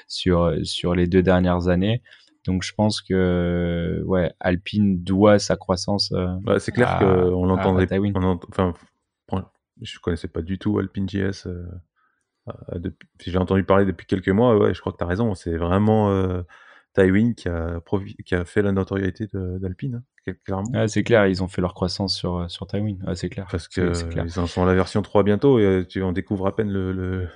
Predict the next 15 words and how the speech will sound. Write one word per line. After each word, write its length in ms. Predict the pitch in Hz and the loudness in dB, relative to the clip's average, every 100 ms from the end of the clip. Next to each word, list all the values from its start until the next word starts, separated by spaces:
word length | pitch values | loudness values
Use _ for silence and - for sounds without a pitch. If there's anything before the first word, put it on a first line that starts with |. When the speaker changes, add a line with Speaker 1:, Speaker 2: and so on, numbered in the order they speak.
| - | -8
Speaker 2:
la 100 | 101 | -2
librairie, 400 | 98 98 107 123 | 0 0 0 -2
donc 180 | 104 98 | -6 -10
c'est 80 | - | -8
quand 100 | 92 | -8
même 160 | 92 95 | -6 -10
assez 180 | - | -8
dingue. 260 | 95 123 107 - _ _ _ _ _ _ _ - | -6 -6 -8 -16 _ _ _ _ _ _ _ 2
Speaker 1:
Ouais, 160 | 123 | 6
ouais. 160 | 147 143 | 6 6
Après, 460 | 123 117 - 160 120 | 2 0 4 6 6
euh, 520 | 107 107 113 113 113 - _ _ _ _ 131 | 6 2 0 -2 -6 -12 _ _ _ _ -8
il, 600 | 117 117 120 - - 123 | -6 -6 -8 -10 -14 -6
je, 200 | - - | -6 -6
je, 240 | - - | -8 -8